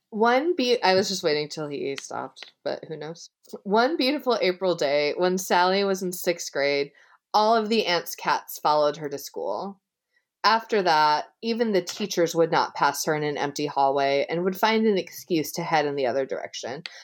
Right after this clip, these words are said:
<gasps> As they scurried away, the teacher smiled at her oddly, and perhaps they were afraid not to. Black cats can do that to some people. They make them go all shivery and scared and remind them of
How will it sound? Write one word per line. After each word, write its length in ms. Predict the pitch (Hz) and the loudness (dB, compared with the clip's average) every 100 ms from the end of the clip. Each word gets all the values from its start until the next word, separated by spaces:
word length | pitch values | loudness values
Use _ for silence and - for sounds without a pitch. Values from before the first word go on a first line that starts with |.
| _ - | _ -2
<gasps> 720 | 427 381 370 359 359 302 - _ _ _ _ | 0 0 -2 -2 -2 -2 -6 _ _ _ _
As 220 | 202 220 208 | 2 2 2
they 140 | 220 | 0
scurried 460 | 220 - 220 196 180 | 0 0 2 4 4
away, 320 | 156 139 135 | 4 2 2
the 120 | 165 | 0
teacher 340 | 165 202 190 | -2 -4 -2
smiled 460 | 196 - 180 156 156 | -2 -2 2 2 2
at 100 | 143 | 0
her 180 | 151 143 | -2 0
oddly, 640 | 123 131 139 131 131 151 - | 0 0 0 -2 -2 -6 -8
and 180 | 170 175 | -8 -4
perhaps 380 | 220 196 196 | 0 2 2
they 120 | - 175 | 2 4
were 140 | 160 | 2
afraid 340 | 151 156 135 | 0 -2 -2
not 240 | 135 120 - | -2 -6 -4
to. 320 | 143 127 147 _ _ _ _ _ _ - | -2 -2 -4 _ _ _ _ _ _ 0
Black 280 | 240 233 - | 2 0 2
cats 320 | 175 139 - | 2 0 -2
can 180 | 202 180 | -4 -2
do 180 | 156 | -2
that 200 | 131 87 | -2 -4
to 100 | - | -6
some 260 | 151 143 131 | -6 -4 -4
people. 560 | 131 135 131 131 143 _ _ 190 | -8 -6 -4 -2 -4 _ _ -2
They 80 | |
make 220 | 196 214 220 | 0 0 -2
them 140 | 202 | 0
go 180 | 190 170 | 4 4
all 140 | 151 | 2
shivery 560 | - - 196 165 147 135 | -2 0 2 2 0 -2
and 120 | 131 | -6
scared 540 | - - 160 143 139 - | -6 0 2 4 2 0
and 140 | 165 | -2
remind 320 | 175 180 180 | 0 2 0
them 140 | 180 165 | 0 2
of 180 | 147 | 0